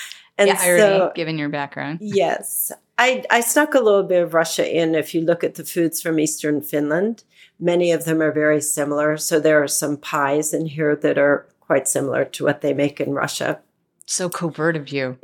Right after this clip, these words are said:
Speaker 1: Yes. No, I, I was pretty out front <laughs> about it, upfront about it. But,
Speaker 2: <laughs>
Speaker 1: uh, then I thought I'll just focus on the four core Scandinavian countries. But of course, the, uh,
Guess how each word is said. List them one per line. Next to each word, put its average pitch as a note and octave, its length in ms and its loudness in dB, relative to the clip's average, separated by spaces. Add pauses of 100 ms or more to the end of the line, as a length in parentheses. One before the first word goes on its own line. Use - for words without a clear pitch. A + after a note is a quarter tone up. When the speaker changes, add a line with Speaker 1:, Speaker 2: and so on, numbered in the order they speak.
(100)
Speaker 1:
Yes. F3+ 420 0 (140)
No, G#3+ 240 4
I, F#3 180 6 (120)
I E3+ 120 4
was D#3+ 200 0
pretty D3+ 320 -2
out C#3 200 0
front G#3 300 -6
<laughs> E3 100 -4
about - 340 -4
it, - 340 -2
upfront E3+ 520 -2
about D3+ 280 -4
it. E3+ 200 -10 (720)
But, G#3+ 380 4
Speaker 2:
<laughs> - 40 -18
Speaker 1:
uh, G3 260 4
then G#3 240 4
I G3+ 120 6
thought F#3 360 4
I'll F3+ 140 6
just F3+ 300 -2
focus E3+ 420 0
on D#3 200 0
the D#3 100 -2
four D#3 380 0
core D#3+ 680 0 (360)
Scandinavian E3 920 0
countries. E3 480 -4
But D#3+ 120 2
of D#3+ 140 -4
course, - 600 -2 (520)
the, D#3 520 2 (280)
uh, D3 320 0